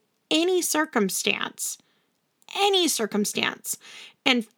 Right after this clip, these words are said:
feel financially abundant. I'm gonna repeat that. You can be in any circumstance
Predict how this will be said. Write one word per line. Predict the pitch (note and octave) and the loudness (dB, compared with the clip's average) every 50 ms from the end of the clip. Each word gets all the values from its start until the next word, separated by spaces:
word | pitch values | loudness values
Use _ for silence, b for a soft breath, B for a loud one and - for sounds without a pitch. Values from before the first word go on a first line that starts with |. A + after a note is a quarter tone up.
| _ | _
feel | - E4 F4 F4+ B3+ A#3 A3 A3 A3+ - _ - | 2 2 4 4 4 4 2 0 -2 -4 _ -2
financially | - B3 A#3+ A3+ A3+ A3 A3 G#3+ - - A3 G3+ G#3 G#3 G#3 - | 0 2 2 4 4 2 2 0 0 0 2 2 2 2 2 0
abundant. | G#3+ G3+ F3+ F#3+ F#3 F#3+ G3 F#3 F#3+ G3 - - - - - - - _ _ _ _ _ _ _ _ _ _ _ _ _ _ _ _ _ _ - | -2 -2 0 0 0 2 0 0 -2 -2 -4 -6 -6 -6 -6 -6 -8 _ _ _ _ _ _ _ _ _ _ _ _ _ _ _ _ _ _ -6
I'm | G#3 | -2
gonna | F#3+ G3 G3 | 0 2 2
repeat | A3 A3 - D4+ D#4 D#4 - | 2 2 2 2 2 2 2
that. | G#3+ - - - - B B B B B B | 2 2 2 0 -6 B B B B B B
You | A3 A#3 B3 | 2 2 2
can | A#3+ - F#4 F#4+ F4 D4 | 2 2 2 4 4 4
be | D4+ D4 D4 C4 - | 4 4 4 4 2
in | G#3+ A3 | 2 0
any | - - G#3+ A3 C4 D#4+ E4+ | 2 2 2 2 2 2 2
circumstance | - - A#3 A#3+ - A3+ A3 G#3 - - - G#3 G3+ G3 G3+ - | 0 0 0 0 0 0 0 0 0 0 0 0 0 0 -2 -4